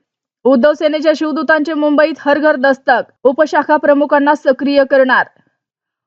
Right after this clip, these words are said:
मराठ्यांच्या स्मारकासाठी पानिपतला दहा एकर जागा, पुढील वर्षापासून शौर्य दिनाचे आयोजन, मुख्यमंत्री देवेंद्र फडणवीस. महाविद्यालयात मराठी एकांकिका स्पर्धा, सांस्कृतिक कार्यमंत्री आशिष शेलार यांची घोषणा.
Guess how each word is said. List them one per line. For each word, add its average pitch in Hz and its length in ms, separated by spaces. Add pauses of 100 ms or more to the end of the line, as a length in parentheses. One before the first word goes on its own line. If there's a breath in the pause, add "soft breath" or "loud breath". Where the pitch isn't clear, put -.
(140)
मराठ्यांच्या 339 560
स्मारकासाठी 330 760
पानिपतला 311 840
दहा 269 380
एकर 294 260
जागा, 247 320
पुढील 240 280
वर्षापासून 294 600
शौर्य 285 380
दिनाचे 294 400
आयोजन, 277 580
मुख्यमंत्री 285 580
देवेंद्र 262 500 (100)
फडणवीस. 247 600 (960)
महाविद्यालयात 285 880
मराठी 294 380
एकांकिका 302 760
स्पर्धा, 262 600
सांस्कृतिक 311 680
कार्यमंत्री 311 480
आशिष 294 400
शेलार 302 280
यांची 285 340
घोषणा. 254 420